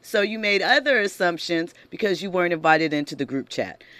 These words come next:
Now everybody's mad 'cause they got invited into the group chat and they got some clarity. And now everybody wants them to be quiet and go back in their hole and go be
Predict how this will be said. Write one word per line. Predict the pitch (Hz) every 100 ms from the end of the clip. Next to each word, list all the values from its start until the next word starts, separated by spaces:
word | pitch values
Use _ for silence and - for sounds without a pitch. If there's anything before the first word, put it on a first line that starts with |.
| -
Now | 254 320
everybody's | 330 311 294 294 277 233
mad | 269 277 254 262
'cause | 247
they | 220 247
got | 247 247
invited | 233 233 233 220
into | 220 220
the | 185
group | 180 254 -
chat | - 196 175
and | 165
they | 196
got | 196 196
some | 175
clarity. | 156 247 240 196 170 175 - -
And | 151
now | 190 262
everybody | 240 220 208 202
wants | 190 196 -
them | 175 175
to | 170
be | 135 165
quiet | - 160 127 104 -
and | 139 135
go | 170
back | 170 165 160
in | 160
their | 151 156
hole | 147 117 104 - -
and | 151 151
go | 165 180 175
be | 165 175 165